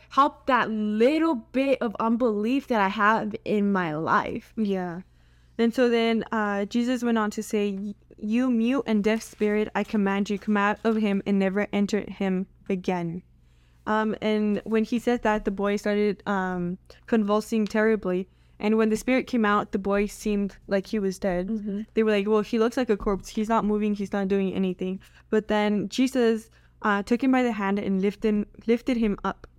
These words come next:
Speaker 2: and he arose. Um, and then the disciples were like, "Why were not be, wh-, why were we not able to cast it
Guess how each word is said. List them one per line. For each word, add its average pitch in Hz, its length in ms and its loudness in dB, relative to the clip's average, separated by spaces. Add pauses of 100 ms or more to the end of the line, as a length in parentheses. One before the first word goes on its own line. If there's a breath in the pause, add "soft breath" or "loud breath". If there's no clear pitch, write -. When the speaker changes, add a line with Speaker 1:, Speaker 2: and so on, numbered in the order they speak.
(100)
Speaker 2:
and 208 120 2
he 226 200 0
arose. 185 600 -2 (1400 soft breath)
Um, 226 240 4
and 226 180 2
then 220 180 2
the 233 100 2
disciples 220 500 -2
were 208 220 0
like, 196 200 -2
"Why 208 220 2
were 233 160 0
not 214 240 0
be, 220 420 -2
wh-, 214 220 -2
why 240 160 2
were 262 240 -2
we 233 180 0
not 220 240 2
able 202 200 0
to 202 160 -6
cast 196 340 -4
it 185 80 0